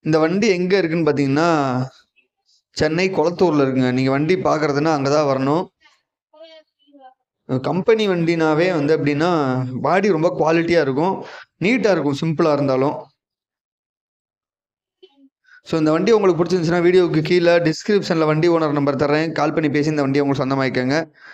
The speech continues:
மேலும் இதே மாதிரி உங்களுக்கு கோச்சவன் டூரிஸ்ட் பத்தின தகவல் வேணும்னா நம்மளோட சேனலை சப்ஸ்கிரைப் பண்ணிக்கோங்க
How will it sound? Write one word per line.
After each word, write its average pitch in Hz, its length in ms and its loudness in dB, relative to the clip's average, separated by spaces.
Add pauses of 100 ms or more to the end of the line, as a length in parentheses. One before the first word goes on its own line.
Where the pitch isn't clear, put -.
(240)
மேலும் 180 300 2
இதே 170 180 2
மாதிரி 175 220 2
உங்களுக்கு 151 380 0
கோச்சவன் 160 400 0
டூரிஸ்ட் 156 260 0
பத்தின 143 340 -2
தகவல் 147 300 0
வேணும்னா 143 280 0 (100)
நம்மளோட 143 300 0
சேனலை 139 320 0
சப்ஸ்கிரைப் 151 360 -2
பண்ணிக்கோங்க 131 380 0